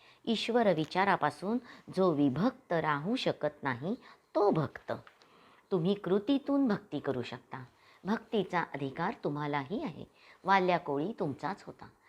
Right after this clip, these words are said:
त्यानं रामायण लिहिलं. कोळी कन्येचा मुलगा व्यास त्यानं महाभारत लिहिलं आणि म्हणूनच तुम्ही स्वतःला निकृष्ट समजू नका. आपण श्रेष्ठ आहोत,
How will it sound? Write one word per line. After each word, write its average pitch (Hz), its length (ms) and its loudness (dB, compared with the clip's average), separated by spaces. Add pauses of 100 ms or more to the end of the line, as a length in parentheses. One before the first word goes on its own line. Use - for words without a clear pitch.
(200)
त्यानं 165 260 0
रामायण 170 460 0
लिहिलं. 127 320 -6 (400)
कोळी 277 300 6
कन्येचा 185 600 -2
मुलगा 151 360 -2
व्यास 127 340 -6 (480)
त्यानं 170 180 0
महाभारत 147 500 0 (100)
लिहिलं 160 220 -8 (300)
आणि 165 180 0
म्हणूनच 214 600 0 (280)
तुम्ही 165 240 2
स्वतःला 147 640 -4
निकृष्ट 165 600 -4
समजू 143 380 -4
नका. 131 300 -10 (380)
आपण 170 340 -4
श्रेष्ठ 175 540 -6
आहोत, 127 260 -8